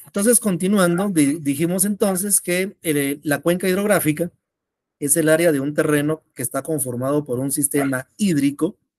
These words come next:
un de-, un conjunto de depósitos e insumos de agua dulce, que en distintos estados físicos y estando disponibles o potencialmente disponibles, pueden ser utilizados por el ser humano para satisfacer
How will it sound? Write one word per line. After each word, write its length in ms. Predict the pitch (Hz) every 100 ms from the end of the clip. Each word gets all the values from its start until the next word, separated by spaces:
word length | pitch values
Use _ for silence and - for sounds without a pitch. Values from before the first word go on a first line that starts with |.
| _ _ _ _ _ _ _ _ _
un 160 | 156 156
de-, 160 | 156 151
un 120 | 151
conjunto 380 | 165 147 165 170
de 160 | 120
depósitos 760 | 117 117 165 156 180 190 190 -
e 40 |
insumos 420 | 123 113 151 160
de 80 | 127
agua 200 | 127 151
dulce, 400 | 165 165 - 208 _ _ _ _ _ _ -
que 100 | 202
en 100 | 190
distintos 480 | 185 - 240 254
estados 460 | 202 185 220 220 -
físicos 640 | 220 208 220 208 233 -
y 80 | 160
estando 380 | 143 165 175 175
disponibles 720 | 147 - 135 143 175 175 165
o 80 | 139
potencialmente 720 | - - 123 120 147 156 156
disponibles, 800 | 156 156 - 185 156 151 - - _ _ _ _ _ -
pueden 280 | 208 208 196
ser 140 | 202
utilizados 600 | 208 143 139 135 165 185
por 200 | - 131
el 80 | 127
ser 160 | 170
humano 400 | 165 156 147 156
para 280 | 156 143 131 120
satisfacer 760 | 120 117 - 120 139 139 151